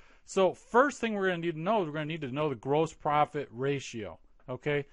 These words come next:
So to calculate our gross profit ratio, we're just gonna take our gross profit and divide it by the amount of installment sales. So for two thousand eighteen, that's going to be thirty-seven point five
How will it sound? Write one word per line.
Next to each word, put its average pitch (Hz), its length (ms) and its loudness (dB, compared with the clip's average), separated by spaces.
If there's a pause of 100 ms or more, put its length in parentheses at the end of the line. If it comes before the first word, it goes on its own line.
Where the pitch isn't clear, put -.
(220)
So 175 380 2
to 170 100 -4
calculate 202 600 2
our 156 100 4
gross 139 360 2
profit 151 440 2
ratio, 120 420 -4
we're 127 180 -4
just 208 180 -6
gonna 175 140 -6
take - 180 -8
our 123 140 -2
gross 127 400 -2
profit 131 580 -2 (300)
and 175 160 -6
divide 226 380 2
it 170 120 2
by 147 220 4
the 160 100 0
amount 147 300 2
of 170 100 -6
installment 185 640 -2
sales. - 480 -10 (260)
So 180 240 2
for 170 160 -2
two - 260 -6
thousand 190 460 2
eighteen, 156 760 -6 (260)
that's 156 240 0
going 156 280 -6
to 143 60 -14
be 131 160 -6
thirty-seven 147 960 -4
point 127 320 -8
five 110 380 -6